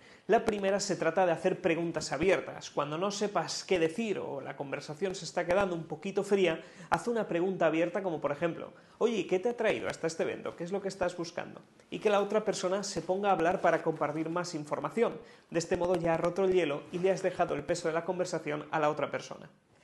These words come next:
La segunda técnica es mencionar algo sobre el entorno. Por ejemplo, "Oye, ¿te has fijado en cómo está diseñado este escenario? El evento está maravilloso. ¿Qué te parece? ¿Te gusta? ¿Cómo lo ves?". Y de nuevo mezclamos con una pregunta abierta. Aquí la clave es hacer que el otro hable,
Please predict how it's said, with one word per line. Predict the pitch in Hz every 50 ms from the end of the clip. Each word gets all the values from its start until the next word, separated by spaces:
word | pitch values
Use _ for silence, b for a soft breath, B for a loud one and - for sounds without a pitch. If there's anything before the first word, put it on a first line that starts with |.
| b b
La | 151 165
segunda | 156 - 175 175 240 247 233 220
técnica | 214 214 208 220 233 - 220 196 180
es | 196 220 - -
mencionar | 185 175 165 170 165 156 170 175 180
algo | 175 190 190 208 208
sobre | - - 170 156 151 135
el | 131 127
entorno. | 117 131 143 - 220 240 226 - 117 - - - - - - - -
Por | - 143 143
ejemplo, | - - 196 180 160 - 107 - -
"Oye, | 180 190 202 190
¿te | - 180
has | 180 - -
fijado | 226 185 - - 143 143 - 214 226
en | 202 165 151 151
cómo | 147 - - 175 185 190 180 175 165 160
está | 151 147 - - - 160 160 156
diseñado | 151 143 147 - 147 135 135 147 165 170 175 196 196 180
este | 165 160 - -
escenario? | 147 - - - 127 135 165 180 185 190 196 185
El | 185 165
evento | 147 143 160 160 165 165 180
está | 165 - 170
maravilloso. | 160 170 160 147 131 131 143 165 - - 139 131 B B B B B B B B B B -
¿Qué | 175
te | 180 226
parece? | 190 190 165 156 - 139
¿Te | - -
gusta? | 131 156 190 190 - - 233 226
¿Cómo | - 185 196
lo | 190 170
ves?". | 117 - - - - - _ _ _ _ _ _ -
Y | 185
de | 175 170 160
nuevo | 165 175 185 185 220 226 208
mezclamos | 202 185 160 - - 175 170 180 202 190 -
con | - 170
una | 175 180 170 -
pregunta | - 156 151 160 160 160
abierta. | 143 139 139 143 - - - - - -
Aquí | - - - 220 233
la | 226 208 175
clave | 196 196 202 214
es | 202 202
hacer | 180 165 - 190 180
que | - 175
el | 185
otro | 185 185 175 175 190
hable, | 202 202 180 208 240 262